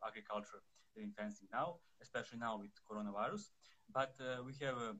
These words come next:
continued with the club, and, uh, basically my role is being part of the <laughs> whole, uh, society. So, uh, Petar, I, with help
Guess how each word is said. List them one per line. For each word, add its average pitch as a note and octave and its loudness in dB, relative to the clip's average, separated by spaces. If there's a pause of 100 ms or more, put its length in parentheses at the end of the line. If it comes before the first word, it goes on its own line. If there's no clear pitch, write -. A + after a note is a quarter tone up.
(760)
continued B2 -2 (400)
with G#2 -4
the G2+ -4 (420)
club, D#3 6
and, C#3+ 0
uh, C3 -2 (320)
basically D3 -4 (240)
my C#3 2
role C#3+ 2 (320)
is C3 -4
being C#3+ 2 (160)
part B2+ 8 (100)
of A2 -6
the A2 -2 (140)
<laughs> A2+ -12
whole, A#2 0
uh, A2 -4
society. G#2+ 0
So, A2+ -4 (340)
uh, A2+ -2 (400)
Petar, C#3 0
I, D3 4 (220)
with B2 -8 (100)
help B2+ 2